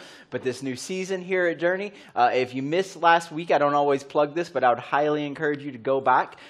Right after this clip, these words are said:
uh, and just learn a little bit about our history and why we do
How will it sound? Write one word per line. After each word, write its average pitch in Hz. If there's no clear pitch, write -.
uh, 120
and 123
just 127
learn 143
a -
little 139
bit 135
about 131
our 120
history 151
and 123
why 127
we 131
do 135